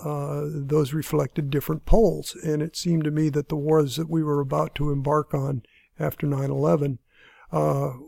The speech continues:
were going to split the difference between those two, and that in any event, it was appropriate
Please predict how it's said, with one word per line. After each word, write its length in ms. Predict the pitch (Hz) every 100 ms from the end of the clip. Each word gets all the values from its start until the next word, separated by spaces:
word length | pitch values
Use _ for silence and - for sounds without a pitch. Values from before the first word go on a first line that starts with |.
| 160 160 156 170
were 1120 | 165 151 151 151 - 190 175 160 160 151 143
going 240 | 151 147 143
to 340 | 147 139 131 - 240
split 460 | - - - 160 -
the 80 |
difference 480 | 131 147 - 156 131
between 440 | - - - 151 143
those 240 | 135 -
two, 360 | - 147 143 - _ _ _ _
and 300 | 190 147 147
that 160 | 139 139
in 120 | 143
any 220 | 156 170
event, 420 | 151 135 139 143 139
it 220 | 156 160
was 160 | 151 143
appropriate 800 | 147 143 135 - 139 139 -